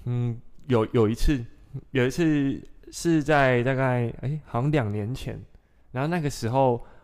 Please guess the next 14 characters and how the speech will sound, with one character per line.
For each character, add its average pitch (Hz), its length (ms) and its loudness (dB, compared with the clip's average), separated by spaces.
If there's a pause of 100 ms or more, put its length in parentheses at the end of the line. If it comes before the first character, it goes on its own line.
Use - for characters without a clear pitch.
(100)
舞 131 120 0
台， 127 280 0
我， 120 240 2
我 123 120 0
自 160 140 -6
己 160 100 4
的 110 120 2
场， 95 260 -8
舞 101 100 -2
台 113 220 -2
车 120 240 -4
还 104 140 -4
居 107 320 -10
多， 98 320 -8